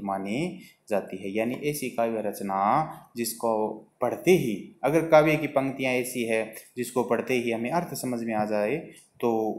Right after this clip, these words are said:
वह रचना प्रसाद गुण से युक्त मानी है। जैसे अगर हम एक कबीर का प्रसिद्ध है, जैसे "गुरु गोविंद तों खड़ेर का के लागू पाए",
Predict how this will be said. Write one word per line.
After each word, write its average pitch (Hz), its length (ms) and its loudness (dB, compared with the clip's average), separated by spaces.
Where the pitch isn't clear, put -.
वह 117 200 0
रचना 107 420 -2
प्रसाद 110 440 -2
गुण 107 120 -4
से 104 140 -8
युक्त 120 600 -6
मानी 101 280 -2
है। 95 280 -14
जैसे 165 200 0
अगर 160 240 4
हम 139 540 0
एक 123 520 2
कबीर 120 280 -2
का 120 60 -2
प्रसिद्ध 110 500 -4
है, 107 80 -2
जैसे 107 260 -6
"गुरु 110 240 -2
गोविंद 107 340 0
तों 107 320 -4
खड़ेर 101 300 -4
का 104 100 4
के 104 200 -4
लागू 101 280 2
पाए", 101 460 4